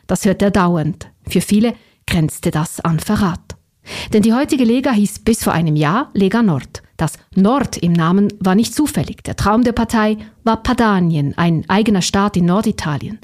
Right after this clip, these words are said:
Und das größte Feindbild waren die Terroni, die Süditaliener. Taugenichtse, Geldverschwender, ungebildet und kriminell.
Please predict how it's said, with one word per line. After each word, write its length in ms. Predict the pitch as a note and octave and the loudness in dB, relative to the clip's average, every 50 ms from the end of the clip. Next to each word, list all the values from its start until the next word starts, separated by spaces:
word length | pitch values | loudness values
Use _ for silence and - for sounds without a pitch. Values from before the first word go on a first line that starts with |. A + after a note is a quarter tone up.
| - _ _ _ _ _ _ _ _ _ | -20 _ _ _ _ _ _ _ _ _
Und 180 | - F3 - - | -4 -4 -2 -2
das 160 | C#3 - - | -8 -8 -4
größte 320 | - G3+ G#3+ A#3 - - | 0 0 0 2 0 -2
Feindbild 640 | B3 - B3 A#3 A#3+ A#3+ A3 B3+ B3 B3+ B3 - G3+ | -2 0 0 0 2 2 2 2 0 0 -2 -2 -2
waren 300 | G3+ F#3+ F#3+ F#3+ F#3+ F#3 | 0 2 2 2 2 2
die 200 | G3 G3 F#3+ - | 2 0 -2 0
Terroni, 540 | - A3 G#3 G#3 A#3+ A3+ F#3+ E3 D#3 D#3 - - - | 0 2 2 2 2 2 2 0 0 -2 -4 -2 -2
die 80 | F#3 | 0
Süditaliener. 720 | F3+ G3+ C4 C#4 B3 G3+ - E3+ D3+ C3 - C#3 - - - - _ _ _ _ _ | 2 2 2 2 0 0 0 -2 -2 -2 -4 -6 -6 -8 -12 -16 _ _ _ _ _
Taugenichtse, 680 | - - E3+ G#3 A3 G#3 E3 D3 C#3+ - - - - - | -4 0 0 0 2 2 0 -2 -2 -4 -8 -10 -8 -4
Geldverschwender, 720 | - E3+ G#3 G#3 - - D#3+ - - C#3+ D3+ D3 - - - - _ _ - _ _ _ _ | -2 -2 -2 -2 -2 -6 -6 -6 -4 -6 -6 -6 -8 -12 -16 -18 _ _ -20 _ _ _ _
ungebildet 580 | G#3+ A3 B3 A3 - A3+ G#3+ G3 G3 G#3+ G#3+ | 2 2 2 2 2 2 2 2 2 0 0
und 140 | G3+ G#3 - | 0 -2 -2
kriminell. 500 | - - F#3+ F#3+ G#3 A3 G3+ E3 - - | -2 -2 0 2 2 2 2 0 -2 -6